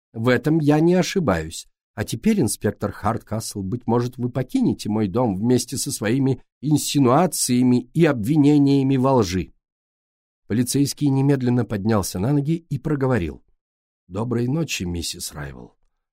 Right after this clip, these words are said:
Подумайте над моими словами. Подумайте как следует». Миссис Райвел тряхнула головой, и Хардкасл вышел из комнаты. Как только он оказался за дверью,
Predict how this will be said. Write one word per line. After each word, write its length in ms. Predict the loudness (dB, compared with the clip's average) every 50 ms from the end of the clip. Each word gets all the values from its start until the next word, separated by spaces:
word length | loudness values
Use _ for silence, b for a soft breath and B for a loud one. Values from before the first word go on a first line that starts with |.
| _ _
Подумайте 800 | -10 -6 -4 -4 -4 -4 -6 -12 -16 -16 -16 -16 -16 -16 -18 -16 _
над 200 | -2 -2 -2 -2
моими 340 | -2 -2 -2 0 0 -2 -2
словами. 580 | -4 -8 -12 -12 -14 -14 -16 -16 -18 -20 -20 _ _ _ _ _ _ _ _ _ _ _ _
Подумайте 500 | -16 -14 -10 -8 -8 -8 -8 -10 -12 -12
как 200 | -12 -10 -10 -10
следует». 580 | -10 -10 -10 -10 -12 -12 -14 -16 -18 -18 -20 _ _ _ _ _ _ _ _ _ _ _ _ _ _ _ _ _ _
Миссис 400 | -2 0 0 0 0 -2 -4 -4
Райвел 360 | -2 0 0 0 0 0 -2 0
тряхнула 480 | 0 -2 -2 0 0 2 2 2 2
головой, 460 | 2 2 0 0 0 0 -2 -2 -4 -8 _ _ _ _ -10
и 100 | -8 -8
Хардкасл 840 | -6 -2 -2 -2 -2 -2 -4 -4 -4 -2 -2 -4 -4 -6 -6 -6 -6
вышел 420 | 0 2 2 2 2 0 -2 -4 -4
из 140 | -4 -4
комнаты. 420 | -8 -10 -10 -10 -10 -14 -16 _ _ _ _ _ _ _ _ _ _ _ _ _ _ _ _ _
Как 160 | -10 -10 -4 0
только 260 | 0 0 0 2 2
он 120 | 2 2
оказался 560 | 2 0 -2 -2 0 0 0 -2 -2 -4 -6
за 160 | -6 -6 -6 -4
дверью, 440 | -2 0 2 2 2 2 0 -2